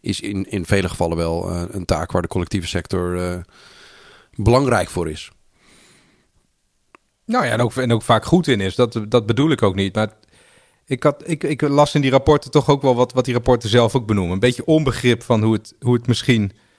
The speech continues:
Speaker 2: eh, hoe het misschien werkt en hoe, hoe, eh, hoe een economie dan groeit. Maar wie, maar ik ben eigenlijk wel benieuwd, ik ben eigenlijk heel erg benieuwd naar wat, wat jij hier nou als, wat als eerste uithaalt.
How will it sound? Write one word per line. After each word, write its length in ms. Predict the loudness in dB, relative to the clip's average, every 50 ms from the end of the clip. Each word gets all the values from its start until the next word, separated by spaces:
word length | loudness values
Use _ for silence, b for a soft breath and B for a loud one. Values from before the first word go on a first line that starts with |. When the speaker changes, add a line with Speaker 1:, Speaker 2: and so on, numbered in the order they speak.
| _ _ _ _ _ _ _
Speaker 2:
eh, 440 | -4 -2 -2 0 0 0 0 -2 -2 -4 -4
hoe 160 | -2 0 0
het 120 | 0 0 -2
misschien 320 | -2 -2 0 0 0 2
werkt 320 | 4 4 4 2 0 0
en 80 | 0 0
hoe, 240 | 2 2 0 0 -2
hoe, 320 | -2 0 0 0 0 -2
eh, 380 | -4 -4 -2 -2 -2 -2 -2 0 2
hoe 180 | 4 4 4
een 60 | 2
economie 560 | 2 2 0 0 0 0 0 2 2 0 0 2
dan 200 | 2 2 0 0
groeit. 460 | 0 0 2 2 2 0 -6 -12 _ _ _ _ _ _ _ _ _ _ _ _ _ _ _ _ _ _ _ _ _ _ _ _ _ _ _ _ _ _ _ _ _
Maar 140 | -2 0 0
wie, 140 | 2 0 0
maar 120 | 0 -2
ik 80 | 0 0
ben 100 | 0 2
eigenlijk 320 | 2 0 0 2 2 2 2
wel 100 | 2 2
benieuwd, 280 | 2 0 0 -4 -8 -16 -20 -18
ik 140 | -16 -16 -4
ben 120 | -2 -2 0
eigenlijk 220 | 0 -2 -4 0 2 4
heel 80 | 4 4
erg 100 | 4 4
benieuwd 260 | 4 4 4 4 4
naar 140 | 4 4 4
wat, 160 | 4 2 0 0 2
wat 180 | 2 2 4
jij 200 | 4 4 4 6
hier 140 | 4 4 4
nou 160 | 2 2 0
als, 140 | -2 -4 -6 -8 -2
wat 240 | 0 0 0 0 -4
als 180 | -4 -4 -2 2
eerste 320 | 2 2 4 4 2 0
uithaalt. 680 | 2 2 2 2 2 2 0 0 0 -2 -4 -6 -14